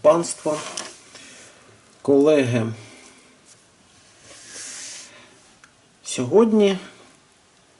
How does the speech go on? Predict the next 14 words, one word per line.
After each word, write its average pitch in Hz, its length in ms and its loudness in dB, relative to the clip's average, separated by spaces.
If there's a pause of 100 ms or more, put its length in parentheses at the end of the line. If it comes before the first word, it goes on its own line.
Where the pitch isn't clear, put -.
(880)
я 127 160 0
хочу 123 480 -6 (300)
розповісти 123 920 -8 (440)
про 131 380 -4 (720)
один 139 480 0 (420)
цікавий 131 560 -2
рунічний 123 560 -4
розклад, 170 540 -4 (840)
який 151 420 4
ми 151 180 0
можемо 143 580 0
зробити 127 1040 0
в 120 220 -10
канун 139 640 -2